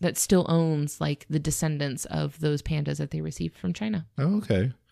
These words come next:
Speaker 1: That's just some, some additional information that
Speaker 2: That's
Speaker 1: there,
Speaker 2: interesting.
Speaker 1: that there are two, two pandas in the world that belong to Mexico.
Speaker 2: Well, cool. Well, hopefully they, uh, keep the line going.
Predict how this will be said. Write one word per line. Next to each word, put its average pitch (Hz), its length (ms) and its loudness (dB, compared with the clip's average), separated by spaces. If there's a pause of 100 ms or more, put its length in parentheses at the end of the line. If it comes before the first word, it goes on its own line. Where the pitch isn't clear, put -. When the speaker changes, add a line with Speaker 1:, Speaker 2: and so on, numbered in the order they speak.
(680)
Speaker 1:
That's 180 220 0
just - 180 -4
some, 160 360 2
some 165 420 0 (480)
additional 269 440 2
information 285 600 -2
that 156 80 0
Speaker 2:
That's 151 100 -2
Speaker 1:
there, 175 80 6
Speaker 2:
interesting. 104 500 4
Speaker 1:
that 190 140 0
there 190 180 2
are 190 160 4
two, 220 240 0 (240)
two 277 160 4
pandas 233 380 2
in 214 80 4
the 214 100 2
world 214 320 -2
that 196 200 0
belong 190 260 2
to 220 100 -2
Mexico. 214 560 -2
Speaker 2:
Well, 147 120 4
cool. 156 340 4 (120)
Well, 123 120 0
hopefully 127 340 4
they, 120 200 4
uh, 117 340 4
keep 135 180 0
the 143 80 4
line 92 300 6
going. 78 340 2